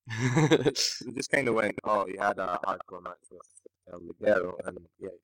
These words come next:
Speaker 2: here he is with Mikey Whiplash." I, I, I don't know. He's been away for a while anyway, I suppose, but it just seems
Speaker 1: I
Speaker 2: a bit
Speaker 1: think
Speaker 2: odd.
Speaker 1: he's part of, like, the Manchester roster. Like, if you look at the show, there were a lot of, uh, like, northern wrestlers or Scottish wrestlers featured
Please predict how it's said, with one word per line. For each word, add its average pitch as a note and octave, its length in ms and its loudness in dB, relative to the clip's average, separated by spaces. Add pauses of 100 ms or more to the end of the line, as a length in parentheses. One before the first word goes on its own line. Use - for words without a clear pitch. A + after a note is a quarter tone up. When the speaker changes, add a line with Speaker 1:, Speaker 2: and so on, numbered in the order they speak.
(160)
Speaker 2:
here F#2 160 -8
he F2+ 60 -12
is F2 160 -16
with - 160 -20
Mikey F#2 180 -14
Whiplash." F#2+ 360 -6 (260)
I, A#2+ 40 2
I, B2 360 -4
I - 20 -2
don't C3 140 -8
know. - 100 -14 (240)
He's - 120 -6
been F3+ 120 10
away A#2+ 220 12
for G2+ 160 6
a F#2 40 6
while F2+ 260 4
anyway, F2+ 280 -2
I E2+ 60 -16
suppose, - 360 -8 (140)
but E2+ 120 -8 (540)
it G#2+ 100 -12
just - 140 -4
seems A#2 120 6
Speaker 1:
I B2 40 10
Speaker 2:
a - 40 6
bit - 60 0
Speaker 1:
think D#3+ 300 4
Speaker 2:
odd. F2+ 240 0
Speaker 1:
he's C3+ 220 6
part C#3 240 12
of, A#2+ 100 8
like, A2+ 260 8 (160)
the A2+ 140 4
Manchester G#2+ 720 6
roster. G2 500 -2 (100)
Like, G2 200 4
if A#2 160 6
you A#2+ 120 10
look B2+ 160 6
at A#2 100 0
the A#2 80 8
show, A#2 280 8
there G#2+ 160 8
were G#2+ 100 10
a A2 60 10
lot A2+ 160 8
of, G2+ 320 0
uh, G2+ 140 4
like, F#2 300 -2
northern A2 500 2
wrestlers G2 500 0
or G2 80 -10
Scottish - 400 -2
wrestlers G2 600 -4 (320)
featured G#2+ 580 4